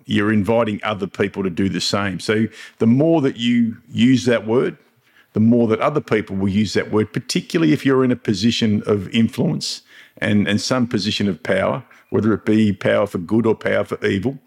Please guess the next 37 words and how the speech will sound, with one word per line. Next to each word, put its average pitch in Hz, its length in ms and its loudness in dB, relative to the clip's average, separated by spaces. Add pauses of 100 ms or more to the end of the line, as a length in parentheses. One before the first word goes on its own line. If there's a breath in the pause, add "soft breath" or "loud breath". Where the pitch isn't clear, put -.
(460 soft breath)
Just - 240 -4
be 175 100 2
really 139 320 4
conscious 123 600 -2
about 104 400 0
the 107 60 0
words 104 400 2
that - 100 -14
you're 104 100 0
using 95 460 4
and, 104 180 0
and 113 360 4
be 120 320 2
more 131 280 2
intentional 113 800 -2 (380 loud breath)
when 104 140 -2
people 104 360 0
ask 101 260 -4
you 98 80 0
how 104 140 0
you 104 220 0
are 113 300 -2
or 101 340 0
how, 110 280 0
when 107 200 -2
you're 113 140 2
describing 107 640 -2
how 101 140 -4
you 95 220 -4
are. 95 260 -6 (600 soft breath)
And 147 580 -2 (800)
maybe 139 320 0
think 143 240 -2
about 131 380 0 (600)
saying 107 280 -2
something 101 360 -4
like, 92 560 -4